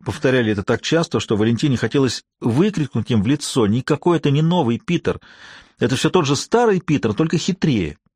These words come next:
Намного ли? Ну, тебя, папа,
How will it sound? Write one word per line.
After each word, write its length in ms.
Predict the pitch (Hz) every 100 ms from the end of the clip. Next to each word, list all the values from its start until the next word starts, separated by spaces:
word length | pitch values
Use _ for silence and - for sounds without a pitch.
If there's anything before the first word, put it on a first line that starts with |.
| _ _ _ _ _ _ _ _ _ _ _ -
Намного 460 | 120 139 185 196 127
ли? 180 | 80 - _ _ - - _ _ _ _ -
Ну, 180 | 135 196
тебя, 320 | 202 147 135
папа, 400 | - 120 117 110